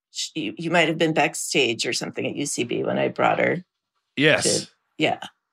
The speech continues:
Speaker 1: Um, she's just like an old pit bull. I, I, I feel like a, a Roz Chast cartoon of a New Yorker where I'm like, "Here's my old pit bull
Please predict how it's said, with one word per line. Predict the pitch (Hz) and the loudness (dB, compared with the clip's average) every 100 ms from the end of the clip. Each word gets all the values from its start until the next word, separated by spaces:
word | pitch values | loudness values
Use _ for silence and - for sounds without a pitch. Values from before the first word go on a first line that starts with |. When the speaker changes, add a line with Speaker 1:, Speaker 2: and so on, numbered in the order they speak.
| _ _ | _ _
Speaker 1:
Um, | 175 147 117 107 | 4 4 2 -4
she's | - - 160 | -4 -2 0
just | 165 160 | 0 2
like | 131 147 | 2 2
an | 156 - | 0 2
old | 127 127 - _ _ _ - | 2 2 -2 _ _ _ -6
pit | - - | -6 -4
bull. | 107 104 143 190 _ _ _ _ _ _ - | -4 -4 -6 -12 _ _ _ _ _ _ -2
I, | 165 190 208 285 | 2 2 2 2
I, | |
I | 208 | 0
feel | 208 247 | 2 2
like | 233 196 | 2 2
a, | 170 - - | 0 0 0
a | 175 | 2
Roz | 160 156 143 - | 2 2 0 -2
Chast | 98 113 147 - | 0 0 -4 -6
cartoon | 110 - 139 | -8 -6 -4
of | 131 135 | -4 -4
a | |
New | 135 | -2
Yorker | 131 131 123 135 | 0 0 0 -2
where | 123 | -2
I'm | 143 | 2
like, | 151 147 - | 2 0 -2
"Here's | - 160 180 - | -2 0 0 0
my | 220 220 - | -2 0 0
old | 151 156 160 | 2 2 -2
pit | 202 - - | -6 -6 -4
bull | 113 170 208 | -2 0 -2